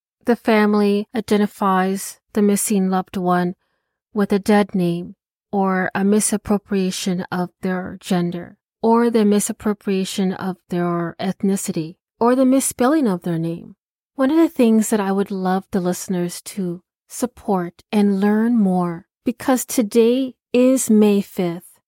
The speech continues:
the official day for Murdered and Missing Indigenous People Awareness Day. And to some people,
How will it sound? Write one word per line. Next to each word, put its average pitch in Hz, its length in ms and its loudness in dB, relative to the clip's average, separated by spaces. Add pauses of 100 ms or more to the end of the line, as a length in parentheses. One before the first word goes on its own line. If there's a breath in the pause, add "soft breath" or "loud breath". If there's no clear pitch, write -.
(140)
the 226 260 2
official 262 640 0
day 190 320 0
for 180 480 -4 (280)
Murdered 233 440 2
and 185 200 0
Missing 190 380 0
Indigenous 180 600 -4
People 170 640 -10
Awareness 180 640 -4
Day. 160 320 -10 (100)
And 269 160 2
to 285 120 -2
some 277 260 2
people, 190 560 -4